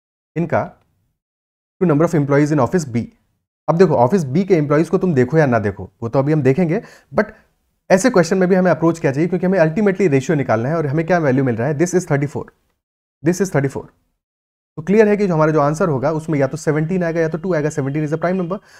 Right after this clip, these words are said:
तो clearly option A या D तो आंसर नहीं हो सकता है। Is that clear? अब हम बात करते हैं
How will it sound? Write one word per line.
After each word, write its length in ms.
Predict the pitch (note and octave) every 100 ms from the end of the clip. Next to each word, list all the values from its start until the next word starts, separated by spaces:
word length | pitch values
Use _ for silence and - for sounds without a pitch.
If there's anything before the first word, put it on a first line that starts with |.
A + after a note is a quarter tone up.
| _
तो 60 | D#3
clearly 300 | F#3 F#3+ G3
option 280 | D3 - F3 D3+
A 160 | F#3+ A3 _ _ _ _
या 140 | C3 D3
D 180 | C#3+ D#3+
तो 60 |
आंसर 320 | A#2 A2 F#3+ F#3+ _ -
नहीं 240 | B2 B2+ C#3
हो 80 |
सकता 240 | B2+ B2 A#2
है। 120 | B2+ _ _ _ _ _ _ _ -
Is 120 | C#3
that 140 | C3+ F3+
clear? 160 | F3+ - _ _ _
अब 100 | D#3
हम 100 | F#3
बात 160 | C#3+ C3
करते 220 | B2+ F#3+
हैं 220 | A#3 -